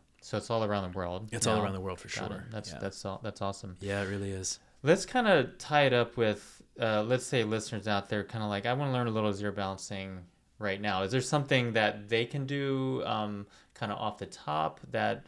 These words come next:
Speaker 1: you could kinda share with them?
Speaker 2: Yeah, absolutely. So we use a, a particular quality of touch in zero balancing when we do these fulcrums that we call interface.
Speaker 1: Okay.
Speaker 2: And interface is really about being clear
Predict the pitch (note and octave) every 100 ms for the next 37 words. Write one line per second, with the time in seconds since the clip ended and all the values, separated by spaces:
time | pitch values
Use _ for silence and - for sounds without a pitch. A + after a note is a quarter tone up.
0 | - - F#2+ B2 A2 - G2+ F#2+ - -
1 | A#2 G2 - A#2+ A#2 A#2 A#2 B2 A#2 A#2
2 | F#2 A#2+ C#3+ E2+ - C3+ - C3 C#3 G#2
3 | F2+ - C#3 C3 C3 B2 - - - -
4 | - - - - C3 B2+ C#3 C3 C3 C3
5 | B2+ - - _ _ _ _ _ _ _
6 | _ - D3 F3 G#3 G3+ E3 - B2+ D3
7 | D3 C3+ - C3 F#3 F3+ C3+ B2 B2+ B2
8 | A2+ G#2+ G2+ - A2 - - G#2+ G2 G#2
9 | G2+ G2+ G2 G#2 G#2 G#2 G2+ G2 F2+ G#2
10 | F#2+ F#2+ F#2+ G2+ G#2+ G2+ - G2+ F#2+ -
11 | F2+ - - - - - - G2 - A#2
12 | D3+ D3 C3+ B2+ A#2+ A#2 G#2+ G#2+ B2+ B2
13 | A#2+ G#2 G#2+ G#2 G2+ - A2 A2+ G#2+ G#2
14 | - C#3 C3 B2+ B2 A#2+